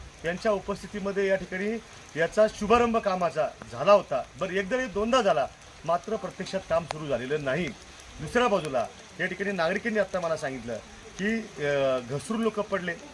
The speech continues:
त्यांचा एकाचा तर उजवा खांदा त्या ठिकाणी निखळला आणि जवळपास, अ, वीस बावीस दिवस त्यांना अंथरुणाला खिळून राहावं लागलं. त्यांचं कुटुंब त्या ठिकाणी, अ, त्यांच्यावरती अवलंबून आहे, त्यांची अडचण झाली.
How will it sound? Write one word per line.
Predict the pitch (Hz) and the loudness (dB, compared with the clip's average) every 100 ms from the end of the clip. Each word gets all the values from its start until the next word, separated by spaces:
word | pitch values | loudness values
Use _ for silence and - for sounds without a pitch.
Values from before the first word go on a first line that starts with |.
| - - | -18 -2
त्यांचा | 156 180 208 196 | 0 6 8 8
एकाचा | 185 208 208 | 6 0 0
तर | 208 | -4
उजवा | 196 190 | 0 2
खांदा | 214 - 143 170 | 2 0 0 4
त्या | 208 208 | 4 4
ठिकाणी | 175 196 202 | -2 -4 -4
निखळला | 180 - 226 180 131 - - - | -4 4 6 6 2 -4 -20 -8
आणि | 160 202 185 | -4 -2 -2
जवळपास, | 180 220 226 226 226 - 208 - 160 | 0 0 6 6 6 -2 -20 -10 -2
अ, | 160 156 151 143 | 2 4 2 0
वीस | 185 240 | -2 4
बावीस | 220 226 | 6 8
दिवस | 196 233 220 - | 8 6 4 -4
त्यांना | 202 196 214 240 226 - | -2 0 2 2 0 -4
अंथरुणाला | 165 180 220 226 | -6 -2 0 0
खिळून | 180 240 | -2 0
राहावं | 202 160 | 4 4
लागलं. | 139 123 110 - - - | 2 -4 2 4 6 4
त्यांचं | 170 190 240 240 240 | 2 -6 -4 -2 -2
कुटुंब | 180 - - 190 254 214 | -6 -16 -14 -8 -4 -2
त्या | 240 220 | 0 0
ठिकाणी, | 190 208 214 214 160 - - 143 | 0 -2 -2 -4 -8 -16 -12 -4
अ, | 147 | -2
त्यांच्यावरती | 180 180 214 214 190 185 185 | -2 2 6 6 6 0 0
अवलंबून | 170 170 170 | -2 -4 -6
आहे, | 156 156 - | -6 -8 -8
त्यांची | 196 185 226 214 | -6 -4 -2 2
अडचण | 165 - 185 | 2 0 -4
झाली. | 151 123 | -2 -2